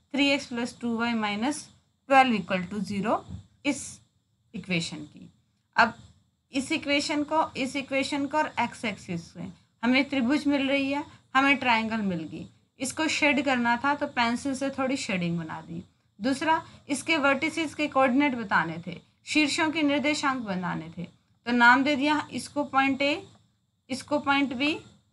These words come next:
इसको point सी। यहाँ पे एक्स और वाई की value देखिए, एक्स की value minus one और वाई की value zero।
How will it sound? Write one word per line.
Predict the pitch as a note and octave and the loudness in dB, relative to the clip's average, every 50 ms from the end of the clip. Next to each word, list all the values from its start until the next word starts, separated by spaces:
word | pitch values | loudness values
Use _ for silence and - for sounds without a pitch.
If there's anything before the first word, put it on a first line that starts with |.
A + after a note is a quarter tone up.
| _ _ _ | _ _ _
इसको | - C4 - - - D#4 | -14 -12 -10 -2 -2 -2
point | C#4+ - B3+ A#3 G#3 F#3+ F3 | 0 2 2 2 2 0 -4
सी। | E3+ - - - - - _ _ _ _ _ _ _ A3 | -8 -12 -14 -16 -16 -18 _ _ _ _ _ _ _ -2
यहाँ | B3+ C4 C4 C4+ C4 - | 2 4 4 4 4 2
पे | D4+ - - | -2 0 0
एक्स | D#4 C#4 - - - | -2 -2 -2 -2 -2
और | D#4+ D#4 | 0 2
वाई | C#4+ D4 C4+ B3+ B3+ | 4 4 4 2 2
की | C4 C#4 | -2 -2
value | B3 B3 A3+ G3+ G3+ G3+ | -2 -2 -2 -2 -2 -4
देखिए, | E3+ E3+ E3 E3+ - - - - - _ _ _ _ _ _ - | -4 -6 -6 -8 -10 -16 -18 -20 -20 _ _ _ _ _ _ -6
एक्स | A3+ A3+ - - | -6 -4 -4 -4
की | - C#4 D4 | 0 2 4
value | D4 C#4+ C#4+ C#4 D4 D4 | 4 4 4 2 2 2
minus | C#4 C4 B3 B3 B3+ C4 C#4 D4 D4 - | 4 4 4 4 4 2 -2 -2 -4 -2
one | D4 D#4 D#4 D#4+ | -2 0 0 0
और | D#4+ C#4+ | 0 2
वाई | B3 B3 B3+ B3+ | 2 2 2 2
की | B3 - C4+ | 0 -4 -4
value | C4 C#4 C#4 C4 C4+ C#4 C#4 | -2 0 0 0 0 -2 -2
zero। | B3+ A#3 G#3+ A3 G#3 F3 D#3 D#3+ | -2 -4 -4 -2 -4 -4 -4 -6